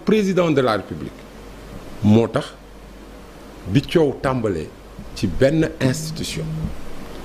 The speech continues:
Parce que li ñuy wax yépp ñu ngi jiiñ Macky Sall lu bari, mais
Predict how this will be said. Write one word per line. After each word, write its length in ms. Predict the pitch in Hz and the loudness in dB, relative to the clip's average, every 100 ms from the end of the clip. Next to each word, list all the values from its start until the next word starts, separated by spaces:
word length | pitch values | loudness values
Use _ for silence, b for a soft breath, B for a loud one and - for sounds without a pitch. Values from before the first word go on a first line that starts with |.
| - | -10
Parce 160 | 95 - | -4 4
que 80 | 214 | 6
li 140 | 208 | 8
ñuy 180 | 233 220 | 6 8
wax 180 | 165 139 | 6 4
yépp 340 | 147 160 - | 4 2 2
ñu 460 | 127 113 113 117 131 | 0 2 0 2 4
ngi 280 | 135 139 117 | 6 4 2
jiiñ 300 | 98 127 120 | 4 4 6
Macky 220 | 110 107 110 | 4 2 0
Sall 220 | 110 104 | 2 2
lu 160 | 95 | 2
bari, 260 | 90 82 78 - - - - - - - - | 0 0 -2 -6 -12 -12 -14 -14 -14 -14 0
mais 300 | 107 113 113 | 6 6 4